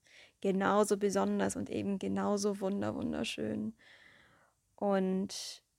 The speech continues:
ich konnte es in dem Moment eigentlich gar nicht so richtig glauben, dass ich wirklich schon eineinhalb Monate jetzt auf dieser Insel verbringe. Und es f-, hat sich in dem Moment gar nicht so angefühlt wie eineinhalb Monate, sondern vielleicht wie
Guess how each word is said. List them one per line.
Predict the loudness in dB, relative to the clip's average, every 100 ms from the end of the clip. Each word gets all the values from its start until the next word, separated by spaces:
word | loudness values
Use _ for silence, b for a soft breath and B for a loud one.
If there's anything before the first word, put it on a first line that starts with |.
| _ _ _ _
ich | -8 0
konnte | 6 6
es | 6
in | 2
dem | 4
Moment | 6 6 6 6
eigentlich | 6 4 0
gar | 2
nicht | 2 2
so | 0
richtig | 0 -2 -4
glauben, | 6 8 8 6
dass | 4 2
ich | 0
wirklich | 0 2 0
schon | 2 -2 6
eineinhalb | 8 10 10 8 6 6
Monate | 2 2 4 2 2
jetzt | 0 0 -4
auf | -6
dieser | 0 2
Insel | 4 6 6 4
verbringe. | 2 0 -2 0
Und | 0 -2 -4 B B B B -2
es | -2 -2
f-, | -8 -6 0
hat | 2
sich | 2 4
in | 6
dem | 6
Moment | 4 4 4
gar | 4 6
nicht | 6
so | 6 0
angefühlt | 2 2 2 0 -2 0
wie | 4
eineinhalb | 6 6 4 6 4 6
Monate, | 6 6 4 2 -2
sondern | -2 0 -2
vielleicht | 0 2 2 0
wie | -2 0 0